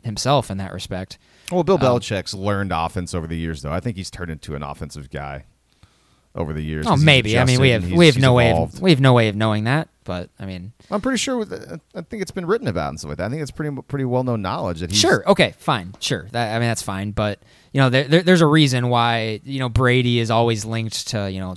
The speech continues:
Speaker 1: Charlie Weiss and Josh McDaniels and who's, uh, Romeo Crennel back in the day. Um, you know, th-, those were his offensive coordinators, and it wasn't Belichick. So it, it's, it, it can be done.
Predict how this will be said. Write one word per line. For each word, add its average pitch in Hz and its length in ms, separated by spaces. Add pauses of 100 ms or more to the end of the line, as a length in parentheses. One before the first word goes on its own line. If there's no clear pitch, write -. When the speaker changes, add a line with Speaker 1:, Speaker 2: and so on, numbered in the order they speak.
Speaker 1:
Charlie 135 380
Weiss 117 460
and 101 100
Josh 117 240
McDaniels 107 680
and 101 320 (380)
who's, 135 160
uh, 107 180
Romeo 131 380
Crennel 110 560
back 104 220
in 107 60
the 101 80
day. 98 340 (400)
Um, 110 280
you 113 80
know, 131 100
th-, 170 220
those 180 200
were 156 60
his 131 120
offensive 131 340
coordinators, - 680
and 95 240
it 95 120
wasn't 131 280
Belichick. 110 640
So 98 400 (300)
it, 135 180
it's, 143 280
it, 170 180
it 185 80
can 208 140
be 220 80
done. 180 400